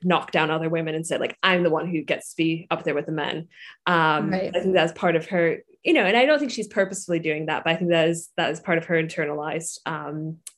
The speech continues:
Speaker 1: sort of conflict. Uh, but, you know, her point of view, and I think this is true, and I'm not saying that this diminishes anybody's greatness, um, because I think, again, the way we look at the canon is obviously a very much a tool of the patriarchy.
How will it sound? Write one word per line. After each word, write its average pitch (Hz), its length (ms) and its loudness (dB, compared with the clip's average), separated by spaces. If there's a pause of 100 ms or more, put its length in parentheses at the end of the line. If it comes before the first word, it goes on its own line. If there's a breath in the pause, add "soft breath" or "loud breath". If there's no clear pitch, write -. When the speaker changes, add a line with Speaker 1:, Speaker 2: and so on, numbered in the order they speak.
Speaker 1:
sort 165 240 -6
of - 140 -12
conflict. 202 500 -6 (480 loud breath)
Uh, 175 380 2 (100)
but, 180 380 0 (480)
you 185 160 2
know, 175 80 0
her 214 100 4
point 214 220 0
of 180 60 -2
view, 175 180 2
and 208 100 0
I 254 60 2
think 311 100 -2
this 320 140 0
is 208 200 2
true, 233 120 4
and 170 120 0
I'm 226 180 2
not 226 200 0
saying 190 200 -2
that 175 180 -4
this 180 200 -2
diminishes 165 560 -2
anybody's 165 380 2
greatness, - 640 -4 (360 soft breath)
um, 156 680 -2
because 175 240 -2
I 165 60 2
think, 170 280 -2
again, 165 320 0
the 170 60 0
way 170 120 8
we 165 100 2
look 196 200 2
at 233 60 2
the - 60 -4
canon 185 480 2
is 175 200 -4
obviously 180 520 0
a 170 40 0
very 180 240 2
much 180 220 -4
a 190 60 -16
tool 196 200 2
of 190 80 0
the 190 60 -4
patriarchy. 180 840 0